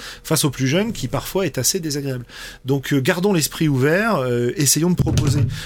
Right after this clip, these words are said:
Alors évidemment, euh, on n'a pas les mêmes buts et on n'a pas les mêmes, euh,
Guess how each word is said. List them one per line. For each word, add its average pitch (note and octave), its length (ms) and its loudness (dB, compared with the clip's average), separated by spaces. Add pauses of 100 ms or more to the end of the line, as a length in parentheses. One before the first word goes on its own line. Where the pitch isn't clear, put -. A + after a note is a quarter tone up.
(140)
Alors D3 180 4
évidemment, G3 520 4
euh, B2+ 520 4
on C#3+ 100 0
n'a C3 120 2
pas G3 120 2
les A3 60 0
mêmes D#3+ 180 2
buts C#3 140 -2 (140)
et A#2+ 80 -4
on A#2+ 60 -4
n'a A#2+ 100 -2
pas F#3+ 100 0
les G3+ 80 4
mêmes, D3+ 240 0
euh, A2+ 480 -2